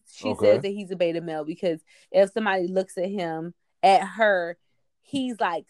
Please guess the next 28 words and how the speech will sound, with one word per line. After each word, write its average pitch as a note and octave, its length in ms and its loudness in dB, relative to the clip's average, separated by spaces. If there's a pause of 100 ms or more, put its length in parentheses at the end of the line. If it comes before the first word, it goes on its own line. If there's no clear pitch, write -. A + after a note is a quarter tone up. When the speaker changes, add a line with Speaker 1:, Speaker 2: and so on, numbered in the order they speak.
(100)
Speaker 1:
staring G3 380 -4
them F3+ 140 -8
down. D#3+ 460 -2
But F#3 140 -2
I F3+ 100 -2
guess G3+ 300 -2 (280)
he's A3 420 -10
not, F3 300 -6
like, C3+ 260 -8 (480)
saying A3 300 0
anything E3+ 320 -8
or D3+ 200 0
approaching G3 520 -2
them C#3+ 220 -10
or, C#3+ 300 -2 (340)
you B3+ 160 0
know, F#3+ 300 6
kinda E3+ 560 -2 (280)
getting G3 300 2
aggressive F3 720 0
enough, C#3 520 -8
I - 140 -8
guess. G#2 400 -6
So F3+ 300 6 (280)
she B3+ 360 4
feels G#3 320 2
like F3+ 220 0
he's F3+ 480 -10